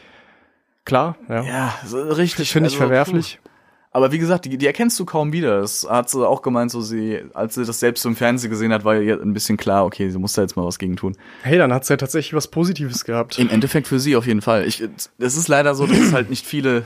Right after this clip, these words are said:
Speaker 2: mit diesem Glück, äh, davonkommen, ne?
Speaker 1: Kannst du dich an diese Sahne-Dani erinnern?
Speaker 2: Natürlich,
Speaker 1: Dani
Speaker 2: natürlich.
Speaker 1: Sahne?
Speaker 2: Dani Sahne,
Speaker 1: Also
Speaker 2: die macht
Speaker 1: ich, wie
Speaker 2: inzwischen
Speaker 1: auch
Speaker 2: auch
Speaker 1: immer die
Speaker 2: TikToks
Speaker 1: heißt.
Speaker 2: übrigens. Die macht TikTok. Auch unter dem Namen Dani Sahne.
Speaker 1: Oh Gott.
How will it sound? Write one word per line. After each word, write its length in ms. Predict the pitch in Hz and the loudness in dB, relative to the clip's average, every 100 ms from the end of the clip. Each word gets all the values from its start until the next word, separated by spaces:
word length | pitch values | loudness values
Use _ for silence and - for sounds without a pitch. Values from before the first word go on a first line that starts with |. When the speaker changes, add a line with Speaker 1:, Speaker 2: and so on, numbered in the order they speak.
| - | -6
Speaker 2:
mit 160 | - 123 | -4 -2
diesem 220 | 117 120 | -2 0
Glück, 320 | 113 117 - | 0 -2 -4
äh, 400 | - 101 104 87 104 | -4 0 2 2 0
davonkommen, 540 | 104 135 127 92 92 | 2 0 0 -2 -2
ne? 180 | 104 110 - | -2 -2 -6
Speaker 1:
Kannst 240 | 117 120 | -6 -2
du 60 | 147 | 0
dich 180 | 143 139 | 0 0
an 120 | 131 | 0
diese 240 | 131 127 | 0 -2
Sahne-Dani 720 | 113 107 104 143 139 131 147 143 | -2 0 0 0 0 0 2 2
erinnern? 360 | 127 135 143 | 2 0 -2
Speaker 2:
Natürlich, 600 | 98 90 113 113 101 - - _ _ | -2 0 2 2 0 -4 -16 _ _
Speaker 1:
Dani 80 | 104 98 | -2 2
Speaker 2:
natürlich. 240 | 123 107 | 2 2
Speaker 1:
Sahne? 400 | 98 110 147 147 | 0 0 0 -2
Speaker 2:
Dani 280 | 135 92 101 | -4 -2 -2
Sahne, 240 | 104 113 123 | 2 2 2
Speaker 1:
Also 80 | 104 | 2
Speaker 2:
die 40 | |
macht 120 | 113 | 0
Speaker 1:
ich, 40 | - | 0
wie 40 | |
Speaker 2:
inzwischen 240 | 123 135 131 | -2 0 2
Speaker 1:
auch 40 | |
Speaker 2:
auch 40 | 113 | 2
Speaker 1:
immer 80 | 135 | 2
die 80 | 127 | 2
Speaker 2:
TikToks 240 | 120 135 | 2 0
Speaker 1:
heißt. 80 | - | -2
Speaker 2:
übrigens. 420 | 117 104 90 - _ | -6 -6 -10 -10 _
Die 60 | 104 | -4
macht 180 | 107 - | -4 -4
TikTok. 340 | 110 - 92 _ _ _ _ _ _ _ _ | -8 -8 -12 _ _ _ _ _ _ _ _
Auch 180 | 113 117 | 0 2
unter 200 | 120 123 | 2 2
dem 180 | 117 117 | 4 4
Namen 240 | 110 110 | 4 2
Dani 240 | 104 107 104 | 2 2 0
Sahne. 360 | 101 90 90 | -4 -6 -8
Speaker 1:
Oh 100 | - - | -12 -20
Gott. 340 | - - _ | -20 -20 _